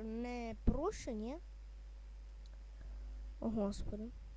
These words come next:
Що там по рації трендиш? Всьо, я нічого не знаю. Треба на блокпост іти, а не до торговця.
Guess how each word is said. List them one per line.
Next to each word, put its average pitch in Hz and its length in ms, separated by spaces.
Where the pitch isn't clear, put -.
Що 415 220
там 427 240
по 381 120
рації 370 380
трендиш? 277 920
Всьо, - 680
я 254 180
нічого 349 300
не 349 80
знаю. 330 380
Треба 311 280
на 349 100
блокпост 320 720
іти, 247 160
а 233 140
не 262 480
до 262 640
торговця. 226 880